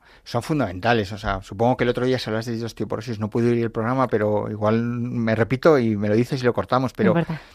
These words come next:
Speaker 1: en es-, es curioso que en España, con la cantidad de sol que tenemos, seamos de los países con un índice de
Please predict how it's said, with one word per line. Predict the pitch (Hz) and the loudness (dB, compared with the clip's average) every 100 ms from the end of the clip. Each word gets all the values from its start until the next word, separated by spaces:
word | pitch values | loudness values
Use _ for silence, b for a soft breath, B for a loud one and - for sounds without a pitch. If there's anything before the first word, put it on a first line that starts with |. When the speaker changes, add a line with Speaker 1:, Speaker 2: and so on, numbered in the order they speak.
| B _ _ - b - | B _ _ -20 b -14
Speaker 1:
en | 120 | -8
es-, | 107 - - | -6 -6 -10
es | - 107 - | -14 -12 -10
curioso | - 131 127 175 160 | 0 2 4 2 0
que | |
en | 123 | -4
España, | 117 - 151 | -4 -4 -4
con | 151 | -2
la | 117 | -2
cantidad | 113 107 110 | -2 -4 -2
de | 117 | -2
sol | - 143 | -4 -8
que | 135 | -6
tenemos, | 143 160 180 220 - | -2 -2 -2 -6 -10
seamos | - 113 131 | -10 -6 -4
de | 131 | -4
los | 131 | -6
países | - 143 151 156 | -4 -4 -4 -8
con | - 113 | -6 -4
un | 120 | -2
índice | 131 135 135 - 135 | -2 -4 -4 -2 0
de | 131 135 135 131 | 0 0 -2 -4